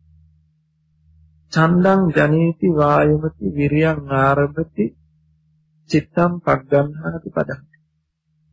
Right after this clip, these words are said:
නූපන් අකුසලය නූපදවන්න ඕන, උපන් අකුසලය දුරු කරන්න ඕන. ඒ සඳහායි වීර්යය, ඡන්දය, වෑයම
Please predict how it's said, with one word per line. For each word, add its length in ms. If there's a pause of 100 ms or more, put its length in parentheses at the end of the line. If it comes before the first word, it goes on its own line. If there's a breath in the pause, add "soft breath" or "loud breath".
(120)
නූපන් 520 (120)
අකුසලය 560 (100)
නූපදවන්න 800
ඕන, 260 (1160)
උපන් 400
අකුසලය 520 (100)
දුරු 220
කරන්න 440
ඕන. 240 (960)
ඒ 160
සඳහායි 500
වීර්යය, 440 (1000)
ඡන්දය, 420 (1120)
වෑයම 600